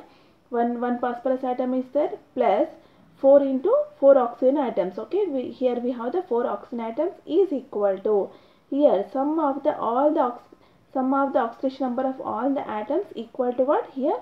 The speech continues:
we have the charge, how much we have? Minus three. So minus three. Okay. Next, fourth, in a neutral molecule, if the molecule is neutral, then the sum of the oxidation number of all atom is equal to zero.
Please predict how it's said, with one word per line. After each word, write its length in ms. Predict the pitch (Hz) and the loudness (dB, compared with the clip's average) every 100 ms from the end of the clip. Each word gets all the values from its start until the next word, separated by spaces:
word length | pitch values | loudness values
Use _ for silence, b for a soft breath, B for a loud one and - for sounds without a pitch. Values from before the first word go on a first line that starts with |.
| B B B - | B B B -6
we 100 | 247 | -4
have 240 | 233 233 | -2 2
the 100 | 262 | 2
charge, 320 | 262 254 247 | 2 -2 -2
how 140 | 254 226 | -4 -6
much 220 | 254 262 | -6 -6
we 100 | 262 | -6
have? 220 | 262 359 440 | -4 -4 -4
Minus 380 | 269 214 220 214 | -6 -6 -8 -10
three. 220 | - 202 208 | -6 -6 -4
So 160 | 403 | -4
minus 440 | 359 202 196 220 - - | -2 -2 -4 -4 -6 -6
three. 240 | - 349 - 202 | -4 -4 -6 -14
Okay. 260 | 202 539 605 b b b b b - | -6 -6 -6 b b b b b -8
Next, 360 | 262 294 294 - 208 - | 2 2 2 -4 -4 6
fourth, 320 | 277 254 - 156 B B B _ _ - | 6 6 2 -8 B B B _ _ -6
in 140 | 285 | -2
a 200 | 349 359 | 0 0
neutral 400 | 262 262 269 311 | 4 2 4 4
molecule, 560 | 311 233 208 208 214 185 | 4 0 -2 2 2 2
if 160 | 262 - | -4 2
the 120 | 294 | 2
molecule 480 | 254 226 233 262 233 | 4 -2 -2 -4 0
is 200 | 392 - | -2 -2
neutral, 580 | 220 202 - 208 175 202 | -6 -6 -6 -4 -4 0
then 320 | 247 208 311 - _ _ | 0 0 -4 -8 _ _
the 240 | 254 226 226 | -10 -6 -6
sum 260 | - 311 415 | -4 -4 -2
of 220 | 381 339 | 0 2
the 60 | 311 | 2
oxidation 560 | 254 - 277 262 285 | 0 -2 -4 -2 -4
number 260 | 254 226 220 | -4 -4 -4
of 260 | 226 302 - | -4 -4 -6
all 220 | 202 226 - | -6 -6 -6
atom 460 | 202 185 254 247 | -6 -4 -4 -2
is 100 | 226 | -4
equal 320 | 202 190 196 196 | -6 -6 -4 2
to 200 | 359 302 | 2 2
zero. 440 | 196 180 165 139 | -2 -2 -6 -12